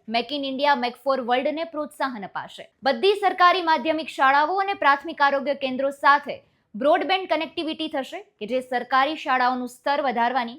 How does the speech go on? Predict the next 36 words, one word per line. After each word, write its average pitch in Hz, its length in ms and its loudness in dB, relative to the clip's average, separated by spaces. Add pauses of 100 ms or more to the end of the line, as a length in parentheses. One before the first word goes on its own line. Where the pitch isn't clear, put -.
ખૂબ 269 120 -12
સારી 247 340 0
વાત 202 240 -4
ગણી 185 200 -12
શકાય. - 340 -16 (140)
એ 381 120 2
સિવાય 403 400 4
હવે 330 220 0
વેપારી 302 500 4
વર્ગ 294 280 -2
પણ 311 240 -2
રાહ 269 220 6
જોતું 302 380 -4
હશે 294 280 -4
કે 311 180 -6
એમની 330 260 -6
માટે 349 240 2
આ 330 40 4
બજેટમાં 311 460 0
કોઈ 320 140 -4
જાહેરાત 285 360 2
થઈ 302 240 -6
છે 349 160 -8
કે 330 180 -6
કેમ. 190 240 -6 (600)
દેશમાં 359 440 0
રમકડા 349 320 2
ઉત્પાદનનું 320 600 0
વૈશ્વિક 269 440 -2
કેન્દ્ર 285 260 -2
બનાવવા 233 420 0
માટે 269 340 -4
રાષ્ટ્રીય 226 500 -4
યોજના 202 360 -6
બનાવવામાં 269 500 -2
આવશે. 247 340 -6